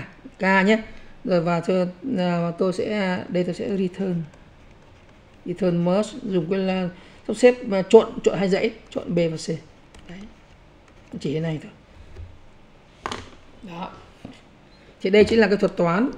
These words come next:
à, à, thuật toán sắp xếp trộn đây. Bây giờ tôi sẽ, à,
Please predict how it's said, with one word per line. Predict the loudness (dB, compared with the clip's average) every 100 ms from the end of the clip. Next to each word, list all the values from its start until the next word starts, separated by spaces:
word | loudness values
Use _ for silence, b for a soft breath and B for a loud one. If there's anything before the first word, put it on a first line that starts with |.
| -6
à, | -2 2 2 2 2 0 -2 B B B B -12 -4
à, | -2 0
thuật | -2 0
toán | 0 0
sắp | -4 0
xếp | -2 2
trộn | 2 2 -2
đây. | -4 -8 -18 -16 -16 -18 -20 -12
Bây | -8
giờ | -4
tôi | -2 -2
sẽ, | -2
à, | -4 -4 -4 -6